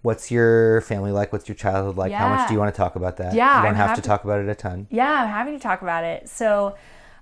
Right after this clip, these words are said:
Speaker 2: um, my parents are both the children of Eastern European Jewish refugees. Um, and my grandfather, my great-grandfather,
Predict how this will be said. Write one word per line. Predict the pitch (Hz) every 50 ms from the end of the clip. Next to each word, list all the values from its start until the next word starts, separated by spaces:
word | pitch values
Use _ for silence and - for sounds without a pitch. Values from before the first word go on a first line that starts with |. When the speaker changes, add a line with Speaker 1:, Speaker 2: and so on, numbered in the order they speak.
| _
Speaker 2:
um, | - 208 202 190 185 180 180 175 175 175 - - - - - - - - -
my | 202 202 208 208 214 220 220 220 226 226 226 226 233 240 240 247 247
parents | - - 226 214 190 185 202 240 277 294 294 -
are | - - 190
both | 180 175 185 185 190 190 -
the | - 196 180 175 185 185 180 185
children | - - - 208 202 185 196 202 196 190 190 190 - -
of | - 160 165 165 170 180 -
Eastern | - 190 180 - 185
European | 180 175 175 175 175 - - 165 160 156 156 160 165 170 175 -
Jewish | - - 180 170 170 165 170 175 - -
refugees. | 156 156 - 165 - 151 143 170 240 302 302 - - - - - - - - - - - - - - - - - -
Um, | 196 185 175 170 165 160 165 165 165 165 165 165 175 190 - - - - - - -
and | 208 196 190 185 180 180 175 175 175 175 - - - - -
my | 190 180 175 170 170 165 165 170 170 175 170 - - - - -
grandfather, | - - 208 202 220 233 226 - 240 214 214 214 214 214 202 202 196 196 196 196 - -
my | 208 214 208
great-grandfather, | 196 - 208 214 240 277 269 - 233 233 208 196 - 196 180 175 170 170 170 170 170 - -